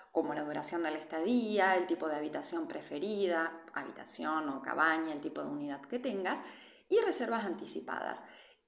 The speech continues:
Esto te va a proporcionar información valiosa sobre las preferencias de tus huéspedes.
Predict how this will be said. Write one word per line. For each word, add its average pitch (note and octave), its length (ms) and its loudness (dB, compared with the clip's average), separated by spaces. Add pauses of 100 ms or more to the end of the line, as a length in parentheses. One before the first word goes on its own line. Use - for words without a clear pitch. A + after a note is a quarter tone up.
Esto F#4+ 440 2
te G3+ 120 0
va G#3+ 60 4
a - 40 2
proporcionar F3+ 540 -2
información A3 720 0
valiosa F#3+ 840 2
sobre D#3 300 0
las C#3+ 100 -2
preferencias - 640 -4
de C3+ 120 -10
tus - 200 -8
huéspedes. - 680 -6